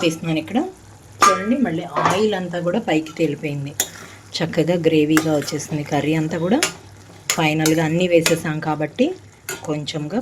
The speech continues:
కొత్తిమీర చల్లేసేసి స్టవ్ ఆఫ్ చేసేస్తున్నాను. సర్వింగ్ బౌల్లోకి తీసుకోవడమేనండి. ఇదైతే మనకి బి-, బిర్యానీలోకి బాగుంటుంది, బగారా రైస్, పులావ్ వీటన్నిటి కాంబినేషన్తోనే సూపర్గా ఉంటుంది. వైట్ రైస్తో కూడా చాలా చాలా బాగుంటుంది.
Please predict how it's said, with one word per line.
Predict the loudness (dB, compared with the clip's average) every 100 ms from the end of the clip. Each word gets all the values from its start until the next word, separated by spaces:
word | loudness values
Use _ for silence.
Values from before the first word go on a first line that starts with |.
| -4
కొత్తిమీర | -6 -6 -10 -8
చల్లేసేసి | -8 -8 -8 -10 -6 -6 -6 -16 -6
స్టవ్ | -2 0 -2
ఆఫ్ | -10
చేసేస్తున్నాను. | -14 -14 -16 -16 -16 -18 -20 -20 -20 -20 -20 -20 -20 -20 -20 -20 -4
సర్వింగ్ | 2 2 4 4
బౌల్లోకి | 4 4 0 -2
తీసుకోవడమేనండి. | -2 -2 0 0 2 4 4 2 -8 -20 -20 -20 -10 -2
ఇదైతే | 2 2 2 -2
మనకి | 0 2 4 4
బి-, | 2 0 -8 -20 -20 -20 -2 2
బిర్యానీలోకి | 4 4 2 6 6 6 2
బాగుంటుంది, | 2 2 2 2 2 -2 -10 -8
బగారా | -2 0 2 4
రైస్, | 2 0 -4
పులావ్ | -2 0 0 0
వీటన్నిటి | -2 -4 -2 -4 -4
కాంబినేషన్తోనే | -6 -4 -4 -6 -4 -4 -4
సూపర్గా | -10 -14 -14 -14 -16
ఉంటుంది. | -18 -18 -20 -20 -20 -20 -4 2
వైట్ | 2 2
రైస్తో | 0 0 -4
కూడా | -2 -2 2
చాలా | 0 0 -2
చాలా | -4 -4
బాగుంటుంది. | -8 -12 -14 -16